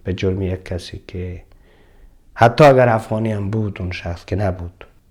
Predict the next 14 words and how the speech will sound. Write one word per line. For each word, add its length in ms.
افغانی 320
هستن 300
که 180
در 160
ایران 300
متولد 600
شدن، 300
در 160
ایران 440
بزرگ 440
شدن، 380
در 160
ایران 420
سالها 640